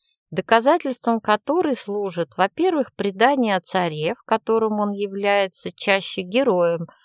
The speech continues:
нежели тираном, во-вторых, самое его прозвище Грозный, так верно его характеризующее.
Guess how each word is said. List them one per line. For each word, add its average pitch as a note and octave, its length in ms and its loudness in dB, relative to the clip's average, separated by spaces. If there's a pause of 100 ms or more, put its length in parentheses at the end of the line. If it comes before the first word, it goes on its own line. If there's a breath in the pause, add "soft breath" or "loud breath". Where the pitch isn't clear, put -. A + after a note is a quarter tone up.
(220 soft breath)
нежели F3+ 320 -2
тираном, E3 720 0 (420)
во-вторых, A#3 560 2 (340)
самое G#3 580 0
его C#4 200 0
прозвище A#3+ 720 -2
Грозный, G3 720 0
так A#3+ 240 2
верно G#3 460 0
его F3+ 360 -2
характеризующее. D#3+ 1400 -8